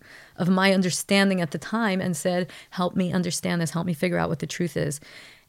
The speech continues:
And, um, for years, it was a huge struggle.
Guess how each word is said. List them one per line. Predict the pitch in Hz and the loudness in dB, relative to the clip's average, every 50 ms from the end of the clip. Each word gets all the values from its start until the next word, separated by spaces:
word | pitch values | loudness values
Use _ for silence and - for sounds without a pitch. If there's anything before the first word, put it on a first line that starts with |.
| _ _ - | _ _ -2
And, | 170 165 170 170 170 165 | 0 2 2 2 2 0
um, | - 175 170 165 165 170 165 165 - - _ _ 147 | 0 0 2 2 2 2 0 0 -2 -6 _ _ -12
for | - - 202 | -4 -2 -2
years, | 185 180 185 190 202 202 202 196 175 - | 0 0 2 4 6 6 6 6 4 2
it | - | 0
was | 170 147 | -2 -2
a | 165 | -2
huge | - - - 220 202 | -4 -4 -4 -4 -4
struggle. | - - - - 175 165 160 160 151 160 214 240 | -4 -8 -4 0 0 0 2 4 4 4 4 2